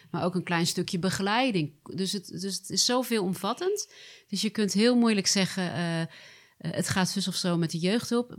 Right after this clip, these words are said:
Het, het, het heeft altijd heel veel aspecten. De jeugdhulp is heel sterk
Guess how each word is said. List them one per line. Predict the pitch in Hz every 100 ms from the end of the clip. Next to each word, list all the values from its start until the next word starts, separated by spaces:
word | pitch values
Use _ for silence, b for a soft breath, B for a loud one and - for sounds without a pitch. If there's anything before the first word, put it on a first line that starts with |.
| -
Het, | 175
het, | 180 185
het | 185
heeft | 202 202
altijd | 170 151 147 -
heel | 185 208
veel | - 196
aspecten. | - - - - 226 - 107 - _ B B B B B
De | 180
jeugdhulp | 196 190 - 180 180
is | 165
heel | 175 170
sterk | - 175 160